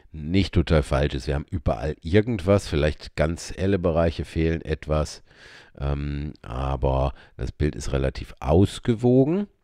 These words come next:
Ich würde es trotzdem etwas heller machen, weil sie als Hauptfigur, ähm, ja auch eindeutig sehr im Schatten liegt. Und jetzt sehen wir erstmal zu, dass wir die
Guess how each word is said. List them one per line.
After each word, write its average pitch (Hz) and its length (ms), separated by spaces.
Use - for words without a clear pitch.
Ich 64 140
würde 64 120
es - 120
trotzdem 73 340
etwas 57 280
heller 92 380
machen, 143 300
weil 64 200
sie 95 640
als 67 260
Hauptfigur, 123 840
ähm, 113 1080
ja 95 360
auch 92 320
eindeutig 80 920
sehr 80 440
im 65 160
Schatten 76 400
liegt. 151 520
Und 78 80
jetzt - 280
sehen 80 260
wir 69 120
erstmal 69 380
zu, 120 320
dass 98 240
wir 80 80
die 69 260